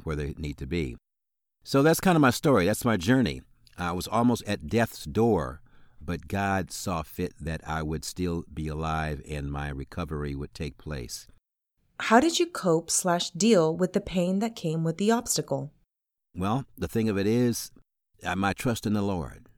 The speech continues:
Speaker 1: my trust in God, and then on the, on the natural side, I had to do what I had to do based upon what the doctor said with my diet and things of that nature.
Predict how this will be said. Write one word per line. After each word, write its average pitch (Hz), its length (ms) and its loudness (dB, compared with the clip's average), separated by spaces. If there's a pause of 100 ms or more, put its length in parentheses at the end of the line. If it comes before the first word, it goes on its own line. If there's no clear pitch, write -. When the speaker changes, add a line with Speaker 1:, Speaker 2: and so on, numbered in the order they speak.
Speaker 1:
my 82 80 -4
trust 101 320 -6
in 92 80 -2
God, 85 500 -6
and 80 160 -8
then 87 140 -2
on 87 160 -4
the, 82 140 -6
on 85 160 -6
the 85 80 -4
natural 95 340 -4
side, 80 320 -6
I 78 60 -6
had 82 160 -6
to 80 80 -6
do 87 140 -2
what 90 120 -2
I 85 60 -4
had 85 220 -6
to 120 60 -4
do 85 260 -4
based 80 320 -8
upon 85 220 -6
what 78 120 -8
the 110 80 -8
doctor 110 360 -6
said 82 320 -4 (340)
with 82 160 -10
my 90 120 -2
diet 80 460 -4 (260)
and 78 180 -8
things 82 240 -8
of 98 80 -4
that 123 160 -2
nature. 69 420 -8